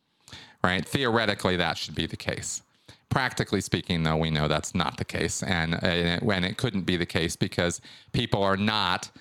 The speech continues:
uh, P T S are not P T S. People are people. And even somebody who pretends to be a supernatural super being of O T eight caliber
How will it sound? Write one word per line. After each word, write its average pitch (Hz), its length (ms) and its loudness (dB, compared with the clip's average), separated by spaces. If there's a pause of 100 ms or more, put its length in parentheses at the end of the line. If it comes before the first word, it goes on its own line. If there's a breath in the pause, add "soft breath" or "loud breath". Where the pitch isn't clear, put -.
(340 loud breath)
uh, 90 440 4
P 120 200 0
T 113 180 0
S 104 180 0
are 104 60 2
not 101 260 2
P 107 140 2
T 87 200 0
S. 80 300 2
People 117 300 0
are 107 100 4
people. 104 420 -2 (580 soft breath)
And 95 180 2
even 107 260 2
somebody 98 420 2
who 101 160 2
pretends 101 500 0
to 107 100 -2
be 87 220 2
a 87 80 2
supernatural 92 840 0
super - 300 0
being 82 480 0 (100)
of 92 140 2
O 98 100 2
T 98 240 -2
eight 95 300 -2
caliber 85 580 0